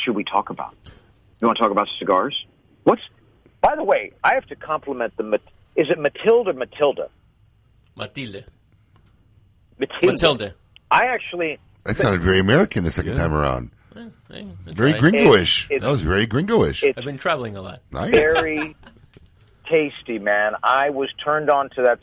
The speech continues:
Speaker 1: cigar, uh, by some cigar folks in a shop. I don't remember where exactly, but I remember the experience of smoking it. I actually really enjoyed it, man.
Speaker 2: Oh, beautiful. Appreciate
Speaker 1: So,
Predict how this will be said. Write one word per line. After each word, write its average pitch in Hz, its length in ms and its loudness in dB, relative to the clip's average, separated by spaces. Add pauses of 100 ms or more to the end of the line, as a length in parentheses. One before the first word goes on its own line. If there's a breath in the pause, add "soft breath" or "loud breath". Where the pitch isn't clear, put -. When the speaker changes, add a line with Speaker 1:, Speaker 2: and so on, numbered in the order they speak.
Speaker 1:
cigar, 113 560 2 (540)
uh, 104 460 2 (200)
by 120 160 4 (100)
some 123 120 -14 (120)
cigar 113 300 2 (100)
folks 113 300 0
in 101 80 -6
a 98 40 -4
shop. 110 340 2
I 113 100 0
don't 117 220 0
remember 110 400 -2
where 110 340 4
exactly, 107 560 0
but 104 160 2
I 104 40 4
remember 104 480 -2
the 95 120 2
experience 95 480 -4
of - 60 -2
smoking 95 420 -2
it. 87 80 4
I 85 80 4
actually 87 300 -2
really 90 300 2
enjoyed 80 400 0
it, - 140 -2
man. 73 140 -8 (120)
Speaker 2:
Oh, 311 80 -20
beautiful. 113 460 -14
Appreciate - 440 -8
Speaker 1:
So, 113 120 6